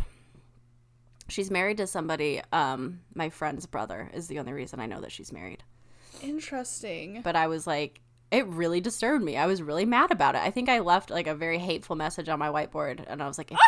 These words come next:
Speaker 1: you
Speaker 2: <laughs>
Speaker 1: ever break into my locker again, I will find you." <laughs> I don't know. I don't know what I said,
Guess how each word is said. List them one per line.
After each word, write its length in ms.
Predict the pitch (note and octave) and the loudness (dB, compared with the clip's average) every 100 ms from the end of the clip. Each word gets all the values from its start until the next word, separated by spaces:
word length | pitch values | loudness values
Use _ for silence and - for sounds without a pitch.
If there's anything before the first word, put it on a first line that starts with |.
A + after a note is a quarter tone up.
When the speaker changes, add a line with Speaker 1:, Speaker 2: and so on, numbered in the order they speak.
| G4+ | 10
Speaker 1:
you 100 | A3 | 6
Speaker 2:
<laughs> 20 | |
Speaker 1:
ever 440 | - F#3 E3 C#3 - | 4 4 0 -2 -4
break 240 | B2 D3 | -6 -6
into 360 | D3+ C#3+ - D3 | -8 -10 -12 -8
my 120 | C#3+ | 0
locker 320 | - C#3+ - | 4 6 4
again, 580 | - D3 D3+ C#3+ C#3 E3+ - - - - - - - - | 4 2 2 0 -2 -6 -10 -20 -20 -20 -20 -20 4 6
I 120 | F3 | 8
will 160 | F#3+ | 6
find 420 | D#3 - D3 E3+ F#3 | 0 0 2 0 -2
you." 400 | G3 G3+ G#3 G#3+ A3 | 0 0 0 0 0
<laughs> 120 | - | 10
I 120 | B3+ | 12
don't 160 | A3 F#3+ | 12 10
know. 140 | E3+ | 6
I 200 | F#3+ F#4+ | 8 8
don't 160 | G#3 - | 8 4
know 100 | B2 | -4
what 120 | B2 | -2
I 60 | G#3 | -2
said, 280 | - - | -2 -4